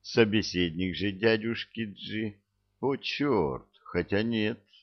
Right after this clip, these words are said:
примерещилось. Это не пыльнолицый, просто похож,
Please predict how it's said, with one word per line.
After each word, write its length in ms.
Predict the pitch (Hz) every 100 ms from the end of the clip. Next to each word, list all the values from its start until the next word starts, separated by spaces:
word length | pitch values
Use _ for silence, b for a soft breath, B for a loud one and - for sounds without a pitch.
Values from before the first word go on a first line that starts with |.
| b
примерещилось. 1000 | - 92 107 104 95 - 123 131 104 - _ _ _ _
Это 340 | 85 82 - 87
не 140 | 92
пыльнолицый, 1160 | 90 101 104 110 120 90 82 - - 92 - _ _ _ _
просто 340 | 82 80 - 82
похож, 560 | 90 - 95 78 -